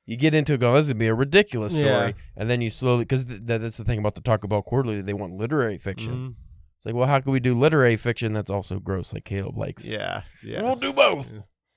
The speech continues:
Speaker 1: So that's where I'm at. I submitted to them, and maybe I'll get a hundred bucks, or maybe I'll get rejected by the Taco
Speaker 2: No.
Speaker 1: Bell
Speaker 2: Yeah.
Speaker 1: Quarterly, and then I don't know what I do with that story.
Speaker 2: They get sued by Taco Bell. You get,
Speaker 1: <laughs>
Speaker 2: you get roped up into that lawsuit because they paid you for work.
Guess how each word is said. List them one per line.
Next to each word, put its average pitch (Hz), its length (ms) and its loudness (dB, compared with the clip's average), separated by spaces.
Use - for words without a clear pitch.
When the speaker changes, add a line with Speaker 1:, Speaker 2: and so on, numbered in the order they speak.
Speaker 1:
So 143 300 6
that's 143 240 6
where 135 140 4
I'm 123 240 6
at. 113 100 4
I 113 60 4
submitted 123 360 0
to 107 60 -6
them, 117 240 0
and 113 80 -2
maybe 175 200 0
I'll 208 100 0
get 202 160 2
a - 20 4
hundred 190 240 -2
bucks, 175 320 2
or 113 60 -4
maybe 127 260 2
I'll 123 120 6
get 123 120 2
rejected 107 480 -2
by 107 120 4
the 104 100 -2
Taco 113 320 2
Speaker 2:
No. 110 80 4
Speaker 1:
Bell 110 220 4
Speaker 2:
Yeah. - 60 -12
Speaker 1:
Quarterly, 165 540 2
and 113 120 -2
then 120 120 -2
I 113 60 0
don't 113 140 0
know 101 100 -2
what 101 160 0
I 98 80 0
do 98 140 -2
with 90 120 -4
that 98 160 -4
story. 87 420 -10
Speaker 2:
They 156 140 4
get 135 260 -6
sued 196 440 -4
by 147 100 2
Taco 131 340 -2
Bell. 151 480 2
You 131 260 -2
get, 165 280 0
Speaker 1:
<laughs> - 0 -
Speaker 2:
you 170 120 2
get 156 160 4
roped 147 300 0
up 160 160 0
into 147 200 -2
that 131 260 0
lawsuit 151 520 2
because 127 320 -6
they 127 160 -2
paid 156 340 0
you 143 120 -2
for 113 200 -6
work. 170 580 8